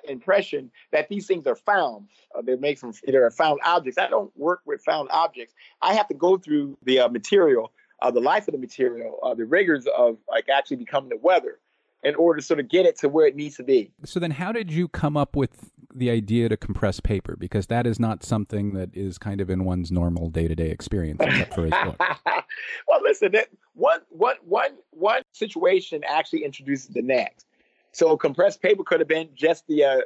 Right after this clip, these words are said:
Speaker 1: byproduct of something else that I was doing. And if, if you're aware enough, you'll say, "Oh, look, something else is occurring over here." And you, you know, like, I'm, I'm focused just enough to sort of know what I'm after, but at the same time, understand that there are branch offs from what you're after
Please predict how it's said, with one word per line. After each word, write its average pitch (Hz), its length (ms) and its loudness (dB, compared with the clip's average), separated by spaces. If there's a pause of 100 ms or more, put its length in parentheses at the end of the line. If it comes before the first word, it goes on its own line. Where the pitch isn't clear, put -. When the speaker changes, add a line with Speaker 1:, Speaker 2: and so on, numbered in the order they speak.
(140)
Speaker 1:
byproduct 143 720 -2 (460)
of - 160 0
something 170 340 -4
else 220 220 0
that 156 80 0
I 135 100 2
was 113 200 -4
doing. 117 320 -4 (420)
And 185 200 2
if, 180 160 2
if 175 120 2
you're 180 140 4
aware 185 360 4
enough, 131 340 0
you'll 165 160 4
say, 165 220 0
"Oh, 185 320 2
look, 208 240 2 (240)
something 196 320 -2
else 185 160 0
is 160 100 -6
occurring 156 360 -2
over 123 160 0
here." 117 240 -4 (440)
And 139 160 2
you, 165 200 4
you 180 140 4
know, 170 100 2
like, 165 200 2
I'm, 147 200 2
I'm 175 120 0
focused 214 380 2
just 233 220 4
enough 151 320 2 (280)
to 139 80 2
sort 165 200 2
of 151 60 -12
know 190 160 6
what 175 220 4
I'm 147 120 -2
after, 175 320 0
but 139 140 2
at 151 80 2
the 220 100 -2
same 175 280 -2
time, 160 360 -2 (200)
understand 175 420 0
that 160 100 -2
there 156 100 4
are 139 40 4
branch 180 400 0
offs 127 320 0
from 127 340 -6
what 127 200 4
you're 120 120 0
after 113 480 -2